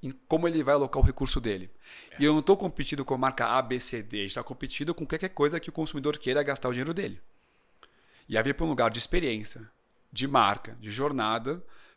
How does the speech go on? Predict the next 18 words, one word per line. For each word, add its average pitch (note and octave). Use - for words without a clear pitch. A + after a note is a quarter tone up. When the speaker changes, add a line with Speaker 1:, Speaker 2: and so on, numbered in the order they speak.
Speaker 1:
pra C#3
gerar D3+
valor. F3
Então, C3
quando G3
eu G#3
olho C3+
pro A2
varejo, A2+
eu D3
acho C#3
que -
o -
varejo D3
tem D3+
um, D#3
ainda D3+
um, D3